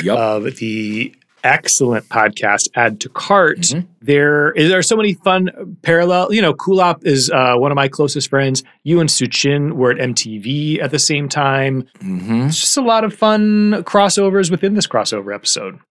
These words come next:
Speaker 1: Cro-, it, it's, uh, crossovers for days. It's basically the Marvel extended, uh, cinematic universe. Get into it.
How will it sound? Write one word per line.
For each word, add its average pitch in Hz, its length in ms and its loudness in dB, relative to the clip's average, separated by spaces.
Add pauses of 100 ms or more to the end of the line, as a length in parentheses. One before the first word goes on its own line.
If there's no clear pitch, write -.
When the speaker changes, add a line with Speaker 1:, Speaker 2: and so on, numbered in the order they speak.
(360)
Speaker 1:
Cro-, 135 300 -6
it, 127 320 -4
it's, 127 260 0
uh, - 20 -10 (180)
crossovers 120 640 2
for 98 80 -4
days. 92 280 0
It's 87 100 -6
basically 92 640 0
the 87 100 -4
Marvel 85 480 -2
extended, - 600 -6
uh, 165 80 -8
cinematic 160 500 -6
universe. 123 580 2 (140)
Get 214 160 -10
into 233 240 -2
it. 85 140 -4